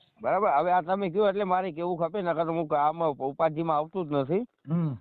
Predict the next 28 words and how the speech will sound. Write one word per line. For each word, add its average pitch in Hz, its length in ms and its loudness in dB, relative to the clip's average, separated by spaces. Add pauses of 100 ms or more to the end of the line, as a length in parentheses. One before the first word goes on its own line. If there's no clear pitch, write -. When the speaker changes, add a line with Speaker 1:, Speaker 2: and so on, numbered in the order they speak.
Speaker 1:
અને 113 100 0
આપણો 151 300 0
તો 165 120 0
મ-, 151 340 0
હું 160 100 -6
તો 175 120 -8
તમને 165 260 -2
બીજી 170 300 -4
સારું 160 240 -2
ફોન 135 240 -2
લગાવ્યો 135 300 0
હતો, 135 120 -4
પ્રેમનો 151 440 -2
ફોન 117 220 -4
લગાવ્યો 117 440 0
હતો. 156 100 -6 (680)
Speaker 2:
હું 208 120 2
Speaker 1:
હવે - 80 2
Speaker 2:
પ્રેમથી 233 280 4
Speaker 1:
તમે 226 60 4
Speaker 2:
વાત 240 100 8
નથી 233 180 2
કરતો. 247 240 6 (480)
Speaker 1:
આ 110 80 2
ના, 156 160 0
ના, 180 80 -4
પ્ર-, 135 180 -2
અલે, 156 220 2